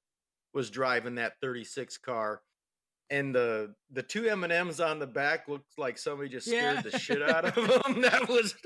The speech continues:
Speaker 1: oh, that was great.
Speaker 2: Uh,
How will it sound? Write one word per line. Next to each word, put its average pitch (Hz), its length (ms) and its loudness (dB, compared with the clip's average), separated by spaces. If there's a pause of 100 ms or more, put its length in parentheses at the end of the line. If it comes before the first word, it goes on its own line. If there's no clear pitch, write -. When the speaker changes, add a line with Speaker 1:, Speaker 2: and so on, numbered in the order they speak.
Speaker 1:
oh, 208 200 2
that 156 260 2
was 139 160 -10
great. 135 580 -4 (1700)
Speaker 2:
Uh, 147 300 -8